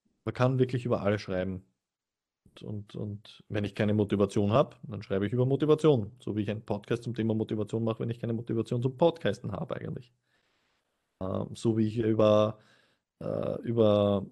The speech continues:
über die Schreibblockade schreibe, wenn ich eine Schreibblockade habe und nicht über das schreiben kann, über das ich gern schreiben würde. Ja, dann schreibe ich über die Schreibblockade. Also man kann sich schon ein bisschen selber austricksen. Und, und das funktioniert.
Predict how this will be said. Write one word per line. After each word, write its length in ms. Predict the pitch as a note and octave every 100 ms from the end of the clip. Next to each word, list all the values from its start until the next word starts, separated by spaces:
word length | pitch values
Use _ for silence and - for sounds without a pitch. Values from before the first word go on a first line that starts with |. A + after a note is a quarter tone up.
| _ B2
über 180 | A#2
die 100 | A#2
Schreibblockade 960 | - A#2 B2 D3+ - A2 - G2+ G2+ G#2
schreibe, 680 | - G#2 G2+ G#2 A2+ B2+ C3+ B2
wenn 160 | A2
ich 100 | B2
eine 160 | C#3 D3
Schreibblockade 800 | C#3+ C#3 - G#2+ - F#2+ F#2 F#2+
habe 420 | E2+ F#2 F2+ F2+ -
und 160 | G#2
nicht 220 | A2+ -
über 100 | A#2
das 160 | F#2+ G#2
schreiben 300 | - G#2+ A2
kann, 300 | A#2 A2+ A2+
über 160 | A#2+ A2
das 160 | G#2
ich 80 | A2
gern 140 | A2+ A2
schreiben 300 | A2 A2 A#2+
würde. 320 | A#2+ F#2+ - - _ -
Ja, 120 | D#3
dann 140 | D3+
schreibe 220 | C3 C3+ C3+
ich 60 |
über 100 | C#3
die 100 | C#3
Schreibblockade. 680 | B2 C3+ C3+ G2 G2 E2+ A1 _ _ _ _ _
Also 140 | B2+ C#3
man 120 | C3+
kann 160 | C3
sich 120 | B2+ A#2
schon 160 | B2+
ein 100 | B2
bisschen 260 | - - A#2+
selber 260 | A2+ A2
austricksen. 520 | D#2 - A2+ G#2+ - - _ _ _ _ _ _ _ _ _
Und, 540 | A2 A2 A2 G#2+ - -
und 200 | A2+ A#2
das 100 | -
funktioniert. 800 | - A#2+ - G#2 G2+ G2 -